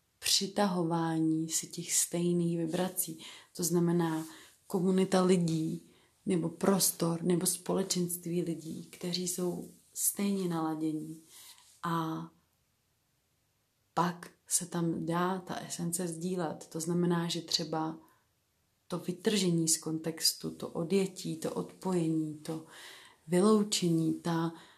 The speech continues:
ten začátek toho momentu před tou změnou, než dojde k nějaký katarzi, je většinou nepříjemný.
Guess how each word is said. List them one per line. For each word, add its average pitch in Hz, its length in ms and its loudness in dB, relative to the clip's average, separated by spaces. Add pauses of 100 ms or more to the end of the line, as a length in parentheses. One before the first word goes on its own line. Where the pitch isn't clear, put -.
(340)
ten 180 260 6
začátek 180 760 4
toho 170 300 0
momentu 170 800 2
před - 380 -2
tou 185 200 2
změnou, 165 680 4
než 165 200 2
dojde 175 320 6
k 175 100 -4
nějaký 175 360 2
katarzi, 170 800 2
je 165 180 0
většinou 165 840 0
nepříjemný. 151 840 -2